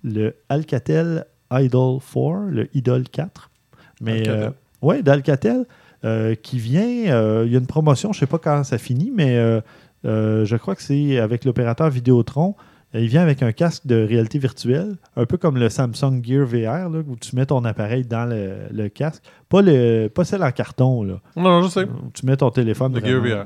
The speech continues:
Speaker 1: le,
Speaker 2: Ouais, ouais.
Speaker 1: ouais. Euh, similaire à ça. Et, euh, ça s'en vient, la réalité virtuelle. On en a
Speaker 2: Mhm.
Speaker 1: parlé.
Speaker 2: Mhm.
Speaker 1: Et je vais vous parler de mon expérience avec le PlayStation V R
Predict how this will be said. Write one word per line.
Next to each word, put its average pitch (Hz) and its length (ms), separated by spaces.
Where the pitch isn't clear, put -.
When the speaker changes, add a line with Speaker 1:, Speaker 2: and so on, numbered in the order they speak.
Speaker 1:
le, 139 60
Speaker 2:
Ouais, 135 100
ouais. 120 100
Speaker 1:
ouais. 117 120
Euh, 117 560
similaire 151 440
à 135 80
ça. 156 220
Et, 104 280
euh, 98 420
ça 120 140
s'en 127 160
vient, 202 140
la 233 100
réalité 139 300
virtuelle. 117 640
On 110 40
en 101 80
a 104 160
Speaker 2:
Mhm. 101 40
Speaker 1:
parlé. 139 500
Speaker 2:
Mhm. 113 360
Speaker 1:
Et 196 340
je 87 120
vais 113 120
vous 104 140
parler 117 260
de 180 60
mon 127 120
expérience 113 600
avec 98 280
le 87 460
PlayStation 131 520
V 95 280
R 110 360